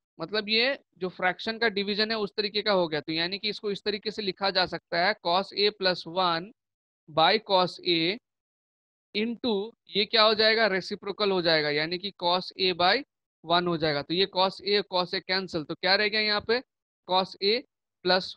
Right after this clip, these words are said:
one रह गया, है ना। अब यहाँ पर क्या किया, क्या किया मैंने, अ, rationalization का process को यूज़ किया,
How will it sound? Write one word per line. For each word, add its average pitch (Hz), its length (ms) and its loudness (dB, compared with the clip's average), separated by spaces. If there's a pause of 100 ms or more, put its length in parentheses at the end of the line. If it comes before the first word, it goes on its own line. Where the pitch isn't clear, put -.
(140)
one 175 220 0
रह 170 140 2
गया, 135 160 -8 (580)
है - 60 -2
ना। 226 200 2 (960)
अब 247 180 2
यहाँ 226 380 0
पर 233 120 0
क्या 220 200 2
किया, 180 240 0
क्या 185 400 -2
किया 175 180 0
मैंने, 160 280 -4 (680)
अ, 165 80 0 (440)
rationalization 233 760 2
का 226 100 -2
process 185 420 -2
को 185 100 -2
यूज़ 156 340 -4
किया, 123 140 -14